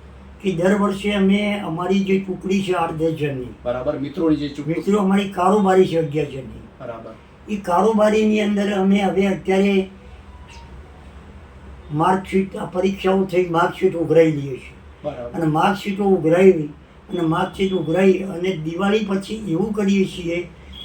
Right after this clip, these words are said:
Speaker 1: કે વસંત પંચમી પછી જે રવિવાર આવે, એ રવિવારે all, all બનાસકાંઠા જે અમારા ધોંધાર દરજી સમાજના લોકોનું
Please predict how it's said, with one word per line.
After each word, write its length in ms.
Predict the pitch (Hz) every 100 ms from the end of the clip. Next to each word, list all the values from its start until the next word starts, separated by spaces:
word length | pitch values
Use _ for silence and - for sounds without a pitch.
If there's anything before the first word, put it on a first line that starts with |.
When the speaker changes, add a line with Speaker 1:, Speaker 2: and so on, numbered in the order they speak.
| - -
Speaker 1:
કે 80 |
વસંત 580 | 170 160 165 202 208 208
પંચમી 580 | 190 185 185 196 208 202
પછી 420 | 165 - - 208
જે 520 | 160 135 196 214 214 180
રવિવાર 400 | 185 202 190 190
આવે, 480 | 202 185 196 165 - - - - - -
એ 160 | 220
રવિવારે 600 | 202 185 196 220 202 202 220
all, 760 | 226 185 190 214 214 180 185 185 - - - - 175
all 160 | 214 214
બનાસકાંઠા 580 | 190 196 202 190 190 202
જે 160 | 170
અમારા 260 | 185 185 190
ધોંધાર 460 | 143 160 151 185 165
દરજી 380 | 156 139 196
સમાજના 500 | 180 180 180 175 185
લોકોનું 500 | 185 175 170 190 185